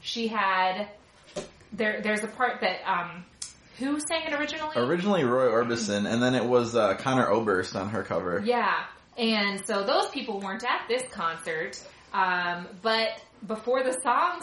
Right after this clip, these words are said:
Speaker 1: started, she was like, "And ladies and gentlemen, for the first time on the Ryman stage, Mister Jimmy Buffett!" And Jimmy Buffett came out in this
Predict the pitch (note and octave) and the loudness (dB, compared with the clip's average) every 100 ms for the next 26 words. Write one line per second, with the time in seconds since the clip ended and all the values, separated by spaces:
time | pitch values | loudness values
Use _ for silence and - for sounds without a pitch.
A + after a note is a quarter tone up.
0 | - G3+ E3 E3 E3+ F#3 B3 - - - | -6 -2 -2 0 -2 -2 -4 -8 -20 -20
1 | - - - - A#3+ A3+ A3+ A3+ A3 G#3+ | -10 -4 -2 0 0 0 0 0 -2 -2
2 | G#3+ G3+ G3+ - A#3+ B3+ C4 C#4+ A#3+ A#3+ | 0 0 -2 -4 -2 0 0 0 -2 -2
3 | B3 C4+ C4 A#3 A#3 A3 A3 B3 B3+ B3+ | 0 0 2 -2 -2 0 0 2 0 0
4 | A3+ A#3 A#3 A#3 G#3 F#3+ G3+ A3 A3+ A3+ | -2 0 2 0 -2 0 0 0 -2 -4
5 | - A#3+ A#3 G#3+ F#3+ A3 A#3 C#4+ - D4 | -6 -2 2 2 0 -2 -2 -2 0 -2
6 | B3+ E4 E4 D#4 F4 G4 G4+ F#4 - - | 2 2 2 0 2 2 0 0 0 -2
7 | - - - - C4 B3 D#4 D#4 A3+ C4 | -8 -16 -14 -4 -2 0 0 0 0 2
8 | - F#4+ D4 G#4+ D4 C4+ C4+ C#4 D4 C#4+ | 2 0 0 0 0 2 2 2 0 -2
9 | C#4 G#4 | 0 0